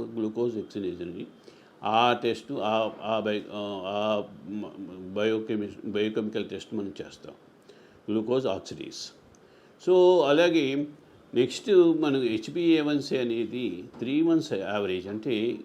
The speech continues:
మనం తిని, మనం బ్ల-, బ్ల-, బాడీలో ఉన్న షుగర్ పరిమాణం ఎక్కువగా ఉన్నప్పుడు ఏమవుతుందంటే మనం దేహ రక్త ప్రసరణలో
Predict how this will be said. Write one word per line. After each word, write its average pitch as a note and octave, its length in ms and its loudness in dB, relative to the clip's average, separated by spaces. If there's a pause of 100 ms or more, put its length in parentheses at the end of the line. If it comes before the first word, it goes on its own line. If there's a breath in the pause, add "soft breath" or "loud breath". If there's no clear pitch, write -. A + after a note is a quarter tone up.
(300)
మనం A2 180 -4
తిని, C#3 460 -4
మనం A2 520 -4
బ్ల-, G2+ 220 -4
బ్ల-, G#2+ 340 -2
బాడీలో C3 400 -4
ఉన్న A2+ 420 -4 (960 loud breath)
షుగర్ A#2+ 460 2
పరిమాణం A2 480 -2
ఎక్కువగా C3+ 400 -2
ఉన్నప్పుడు G2+ 400 -4
ఏమవుతుందంటే F2+ 840 -6 (400)
మనం C3+ 300 0 (1120)
దేహ A2 200 2
రక్త B2 400 -2
ప్రసరణలో G#2+ 680 -4